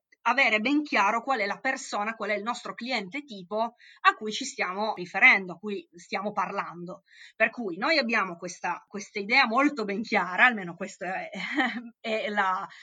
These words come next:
la cosa auspicabile, <laughs> cioè avere molto ben chiaro appunto a chi stiamo parlando.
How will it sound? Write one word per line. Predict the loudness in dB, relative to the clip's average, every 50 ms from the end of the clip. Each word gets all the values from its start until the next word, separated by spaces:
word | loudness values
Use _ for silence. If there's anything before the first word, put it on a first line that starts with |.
| -18 -8
la | -8 -6
cosa | -4 -2 2 2
auspicabile, | 2 2 2 -8 -10 -6 2 4 4 4 4 2 -2 -2 0 0
<laughs> | 0 0 -2 -6
cioè | -4 -2 -2
avere | 0 2 2 2 0
molto | 2 -2 -2 -2 -4 -8
ben | -10 -8 -8 -6
chiaro | -2 2 2 2 2 -2
appunto | -8 -12 -14 -16 -16 -16 -18 -10 -8
a | -8 -8 -6
chi | -6 -6
stiamo | -6 -6 -6 -10 -10 -10 -10
parlando. | -12 -14 -14 -14 -18 -20 -20 -18 -12 -6 -2 -2 -2 -2